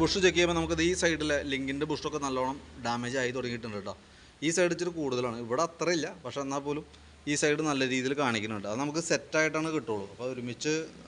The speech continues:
അഴിച്ചാൽ മാറ്റിയിടാണെങ്കിൽ തുടക്കമാണ്, കൈയോടെ തന്നെ അതങ്ങ് മാറിപ്പോക്കോളും.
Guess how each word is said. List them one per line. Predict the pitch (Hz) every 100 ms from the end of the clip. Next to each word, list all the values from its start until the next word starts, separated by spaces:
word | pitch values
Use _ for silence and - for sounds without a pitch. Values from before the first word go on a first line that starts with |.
| 139
അഴിച്ചാൽ | 135 131 156 156
മാറ്റിയിടാണെങ്കിൽ | 147 131 156 147 151 147 156 156 -
തുടക്കമാണ്, | 120 113 156 143 147
കൈയോടെ | 139 120 127
തന്നെ | 135
അതങ്ങ് | 135 139 139
മാറിപ്പോക്കോളും. | 117 113 117 101 92